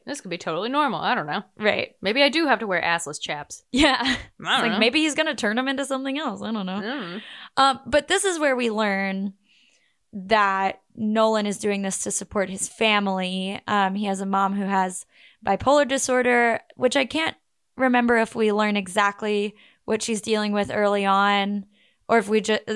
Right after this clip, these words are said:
Speaker 2: we just learn that she's struggling with something and it's revealed that she has bipolar disorder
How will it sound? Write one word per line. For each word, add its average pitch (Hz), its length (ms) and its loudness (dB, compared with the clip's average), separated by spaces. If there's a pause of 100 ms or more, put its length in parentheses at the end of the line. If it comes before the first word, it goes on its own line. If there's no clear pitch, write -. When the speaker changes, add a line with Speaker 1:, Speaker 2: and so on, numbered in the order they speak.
(120)
Speaker 2:
we 214 160 -2
just 202 220 -2
learn 220 220 4
that 214 120 0
she's 202 200 -2
struggling 208 440 0
with 196 120 -4
something 202 420 0
and 196 320 -4
it's 202 220 -8
revealed 196 420 -2
that - 300 -2 (420)
she - 160 -2
has 208 160 2
bipolar 202 480 0
disorder 196 480 -4